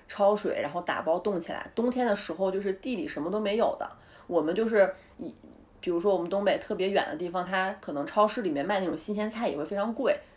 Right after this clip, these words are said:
甚至没有。就我记着很，很多年之前，我小时候超市里面吃不到什么新鲜蔬菜的，我们冬天就是白菜、萝卜、土豆子。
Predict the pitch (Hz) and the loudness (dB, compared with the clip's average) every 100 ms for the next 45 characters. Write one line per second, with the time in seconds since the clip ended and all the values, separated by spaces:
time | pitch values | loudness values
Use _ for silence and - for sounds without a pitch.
0 | - - 240 160 143 165 - - 208 226 | -6 -2 0 0 0 0 0 -2 -6 -4
1 | - 160 285 269 - 190 - - - 151 | -2 -2 2 2 2 -6 -8 -14 -6 -2
2 | 156 247 220 220 247 180 202 233 143 147 | 0 0 0 -4 -2 0 0 0 -4 -2
3 | 170 214 - - - 269 277 247 156 143 | 0 -2 -4 -18 0 2 4 0 -2 -4
4 | - - 285 311 240 175 139 151 170 156 | -6 -4 2 4 4 2 -8 -6 -6 -4
5 | 147 - 139 117 - 151 147 208 269 277 | -4 -6 -6 -6 -4 -4 -2 0 2 2
6 | 269 262 185 - 120 156 185 156 135 - | 2 0 0 0 0 0 0 0 0 0
7 | - - 156 180 131 | -2 -2 2 4 2